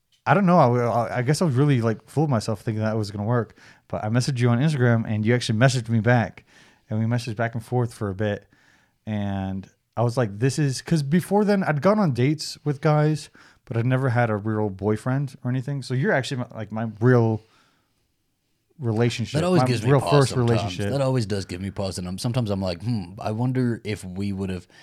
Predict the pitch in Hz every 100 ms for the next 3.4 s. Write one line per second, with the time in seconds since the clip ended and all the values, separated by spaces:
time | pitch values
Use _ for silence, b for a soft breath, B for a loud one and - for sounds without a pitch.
0 | B - 95 110 110 107 90 - _ -
1 | 101 95 95 95 90 95 95 85 87 85
2 | 82 92 90 82 90 85 85 87 85 90
3 | 78 - 85 78